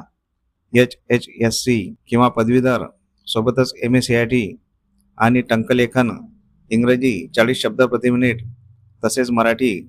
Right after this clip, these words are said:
तीस शब्द प्रति मिनिट असणे आवश्यक आहे. येथे रिक्त असलेले दुसरे पद प्रयोगशाळा सहाय्यक, यासाठी एकूण एक पद रिक्त आहे. प्रवर्ग आहे अनुसूचित जाती.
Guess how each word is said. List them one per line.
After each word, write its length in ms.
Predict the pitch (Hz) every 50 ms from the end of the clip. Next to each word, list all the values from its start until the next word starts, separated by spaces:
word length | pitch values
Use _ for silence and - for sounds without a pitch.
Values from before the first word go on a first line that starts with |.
| - _ -
तीस 180 | 135 131 -
शब्द 200 | - 117 107 120
प्रति 260 | 127 123 123 113 123 120
मिनिट 240 | 123 123 123 117 - - -
असणे 240 | - 107 - - 120
आवश्यक 320 | 113 117 113 - - 113
आहे. 220 | 120 113 113 117 101 92 - _ _ _ _ _ _ _ _ _ _ _ _ _ _ -
येथे 280 | 113 120 117 135 135
रिक्त 240 | 131 120 117 - -
असलेले 380 | 127 123 - 131 127 131 131 131
दुसरे 300 | 123 120 110 - 131 127
पद 260 | 120 131 117 98 - - - _ _ _ _ _ _ _ _ _ _ _ _ -
प्रयोगशाळा 460 | 117 117 120 127 123 - 135 123 127 131
सहाय्यक, 480 | 127 - 120 110 117 120 117 117 110 - - _ _ _ _ _ _ _ _ _ _ _ -
यासाठी 380 | 120 127 120 123 117 110 127 135 135 - -
एकूण 220 | 110 110 127 131 127
एक 260 | 127 - 123 131 127 -
पद 160 | 135 127 123
रिक्त 220 | 117 110 - -
आहे. 280 | 123 117 113 113 117 104 95 87 - _ _ _ _ _ _ _ _ _ _ _ _ _ -
प्रवर्ग 320 | 117 117 117 127 127 123 131
आहे 380 | 131 123 117 123 123 113 101 90 - _ _ _ _ _ _
अनुसूचित 460 | - 110 127 127 123 131 120 - 139
जाती. 460 | 127 117 120 113 107 - 120 110 95